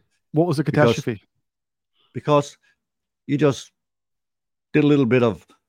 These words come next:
Speaker 2: fly-, flyers and so forth and stick it in the yellow pages, and that was easy. But then you've got to multiply yourself times three.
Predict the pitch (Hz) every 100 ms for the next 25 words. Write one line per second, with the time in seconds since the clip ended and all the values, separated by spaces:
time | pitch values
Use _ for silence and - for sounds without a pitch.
0 | _ _ _ 127 120 131 - _ _ _
1 | 110 113 131 123 110 - 120 120 135 131
2 | 131 90 82 _ _ - 131 135 120 117
3 | 107 120 98 - 127 120 101 92 95 _
4 | 120 101 123 123 90 - - - 98 151
5 | 156 131 120 117 127 123 - 110 101 82
6 | 110 98 - 95 - - 120 101 -